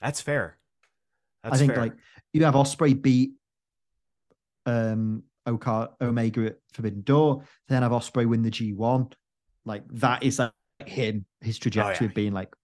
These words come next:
Speaker 1: Definitely gotta
Speaker 2: a
Speaker 1: win
Speaker 2: made
Speaker 1: G one.
Speaker 2: man.
Speaker 1: Yeah, I, the, the way that I kind of saw it is that he would beat, he would obviously win G one, beat Okada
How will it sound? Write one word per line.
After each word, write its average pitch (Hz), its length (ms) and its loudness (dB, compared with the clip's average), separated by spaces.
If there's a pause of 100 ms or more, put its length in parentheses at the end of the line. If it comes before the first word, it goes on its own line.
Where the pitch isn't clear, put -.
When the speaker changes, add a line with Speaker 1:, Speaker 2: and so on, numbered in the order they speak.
(100)
Speaker 1:
Definitely 110 260 -8
gotta 92 140 -2
Speaker 2:
a - 20 2
Speaker 1:
win 117 60 4
Speaker 2:
made 107 180 2
Speaker 1:
G 95 80 -4
one. 98 160 -2
Speaker 2:
man. - 80 -10 (1800)
Speaker 1:
Yeah, 113 140 -2
I, 131 240 -2 (140)
the, 139 240 -2
the 135 140 -6
way 147 160 -2
that 151 160 -4
I 135 140 -2
kind 117 220 -8
of 104 100 -6
saw 98 260 -6
it 92 80 -8
is 90 100 -12
that 92 140 -8
he 120 200 -10
would 101 240 -10
beat, 117 520 -8
he 110 120 -8
would 120 140 -8
obviously 120 420 -4
win 110 300 -10
G 117 180 -10
one, 87 460 -10 (360)
beat 123 220 -4
Okada 117 500 -6